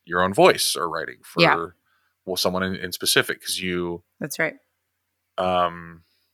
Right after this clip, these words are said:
Speaker 2: Yeah.
Speaker 1: yeah, I mean, what do you, what do you think about that? Like, how, how, what's the, like, the difference between writing for yourself or, and writing for T V film
Speaker 2: The
Speaker 1: specifically?
Speaker 2: biggest thing I can think of is, like, for T V, I mean, there's a couple schools that, there's,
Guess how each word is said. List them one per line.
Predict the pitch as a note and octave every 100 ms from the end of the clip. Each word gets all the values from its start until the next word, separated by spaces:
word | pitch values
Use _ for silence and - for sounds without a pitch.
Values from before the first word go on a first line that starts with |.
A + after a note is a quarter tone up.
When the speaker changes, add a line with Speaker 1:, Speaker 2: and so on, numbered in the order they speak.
| _ _ _ _ _ _ _ _ _ _ - -
Speaker 2:
Yeah. | F#3+
Speaker 1:
yeah, | F3+ A#2+
I | B2
mean, | B2
what | A#2 B2+
do |
you, | A#2+
what | A2+ A#2+
do |
you | A2+
think | A#2 G#2
about | F2+ -
that? | E2+ -
Like, | F2 -
how, | - F#2+ F#2
how, | - G2 F#2+ F2+
what's | F#2+ G2 -
the, | - F#2+
like, | G2+
the | G#2+
difference | G#2+ G2+ -
between | G2+
writing | F#2 F#2+
for | F2+ F2
yourself | - F2 D#2+ - -
or, | F2+ E2+ -
and | E2+
writing | E2+ E2+ E2
for | E2
T | - -
V | E2 E2+
film | - E2 E2+ E2+ F2 _ _ _ _
Speaker 2:
The | -
Speaker 1:
specifically? | - - - D#3+
Speaker 2:
biggest | F#3+ G#3+ G#3
thing | G3+ F3+
I | F3
can | F3+ E3
think | E3 E3+ F3+
of | E3
is, | D#3 D3
like, | D3+ C#3+ -
for | D#3+
T | C#3+ F3+
V, | E3 D#3+ - - - -
I |
mean, | G#3 G#3 - _ _ _ _ -
there's | F#3+ G3
a |
couple | E3+ F#3
schools | F3+ F3+ C#3+
that, | C#3+ - _ _ _ -
there's, | A3